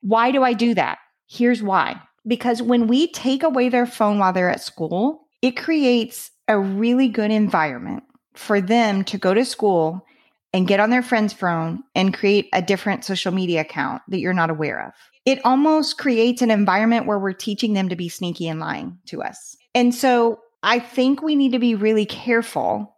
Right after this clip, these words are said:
about how we're disciplining our kids because we don't really think about the access that they have everywhere else. And so in my home, when I do that consequence of taking away the phone, it's when you come home at night.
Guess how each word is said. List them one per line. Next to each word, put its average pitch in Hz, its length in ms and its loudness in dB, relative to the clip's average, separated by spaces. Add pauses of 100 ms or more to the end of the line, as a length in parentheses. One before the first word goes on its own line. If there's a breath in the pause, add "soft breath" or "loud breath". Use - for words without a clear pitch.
(100)
about 202 280 2
how 202 200 0
we're 202 160 0
disciplining 185 540 -2
our 165 100 0
kids 202 400 0
because 190 320 -4
we 196 140 0
don't 196 260 2
really 220 220 2
think 214 240 -2
about 180 260 0
the - 180 -4 (100)
access 190 720 -2
that 165 160 -2
they 196 100 2
have 190 340 0
everywhere 170 380 -2
else. - 400 -8 (160)
And 233 220 0
so 233 240 2
in 226 180 0
my 220 180 2
home, 240 280 2
when 202 140 0
I 196 80 2
do 214 160 -2
that 208 160 2
consequence 226 760 0
of 185 180 0
taking 202 320 -2
away 185 160 -2
the 170 100 0
phone, 196 500 0
it's 190 280 -4 (140)
when 180 120 0
you 180 100 0
come 190 160 -2
home 165 200 -2
at - 100 -10
night. - 220 -6